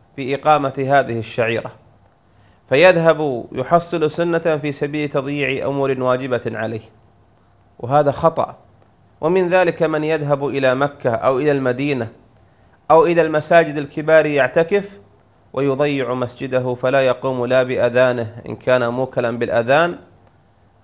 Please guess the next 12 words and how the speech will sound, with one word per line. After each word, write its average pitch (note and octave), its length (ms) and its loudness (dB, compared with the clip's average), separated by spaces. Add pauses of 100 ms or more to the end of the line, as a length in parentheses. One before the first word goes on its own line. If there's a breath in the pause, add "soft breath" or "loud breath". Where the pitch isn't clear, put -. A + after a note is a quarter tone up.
(260)
أو E3 140 8
بالإمامة C#3+ 1080 0
إن B2+ 200 -6
كان C3+ 320 0
موكلاً C3+ 440 -2
بالإمامة، A#2 600 -2 (840)
وهذا C#3+ 420 6
ممن D3 320 -2
اشتغل C#3 500 0
بسنة D3 400 -6
في C3+ 320 -6
سبيل C3 720 -6